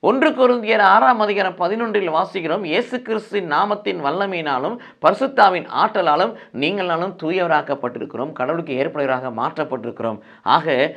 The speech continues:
இயேசுவின் நாமம், இயேசுவின் நாமம், பரிசுத்தாவினுடைய ஆளுகை வல்லமை,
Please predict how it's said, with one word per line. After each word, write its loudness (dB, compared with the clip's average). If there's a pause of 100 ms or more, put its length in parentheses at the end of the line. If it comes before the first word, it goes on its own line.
(140)
இயேசுவின் 0
நாமம், -2 (140)
இயேசுவின் -2
நாமம், 0 (140)
பரிசுத்தாவினுடைய 2
ஆளுகை 4
வல்லமை, 0